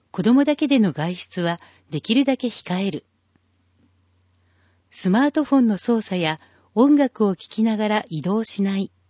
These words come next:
集合住宅のエレベーターでは、見知らぬ人と二人きりになることを避ける。同じ方向の人と一緒に帰る。不審者に遭遇した場合、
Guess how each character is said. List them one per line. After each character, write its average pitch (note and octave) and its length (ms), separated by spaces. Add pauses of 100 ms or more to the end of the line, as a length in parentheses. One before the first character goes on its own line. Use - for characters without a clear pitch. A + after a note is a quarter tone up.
(1600)
集 C#4+ 320
合 D#4 180
住 D#4 220
宅 A#3+ 240
の E3+ 140
エ D3+ 100
レ G#3+ 100
ベ B3 180
ー - 40
タ F#3+ 120
ー F3 80
で D3+ 120
は、 C#3+ 220 (340)
見 E3 100
知 - 140
ら C#4 140
ぬ C#4+ 100
人 C4+ 240
と F#3 220 (100)
二 - 260
人 C4+ 140
き D4 160
り C#4+ 80
に C4+ 140
な G3+ 120
る G3+ 100
こ F3 120
と E3 160
を C#3 60
避 C3 180
け F3 160
る。 C#3 160 (1900)
同 E3 80 (140)
じ C#4 180
方 C#4+ 280
向 C#4+ 260
の C4+ 100
人 B3+ 220
と F3 160
一 D#3+ 80
緒 - 240
に B3 140
帰 G#3 280
る。 - 160 (2250)
不 G3 80
審 D#4 260
者 B3 160
に G#3 120
遭 A3 320
遇 A#3+ 180
し - 80
た G#3 140
場 F#3 200
合、 E3+ 220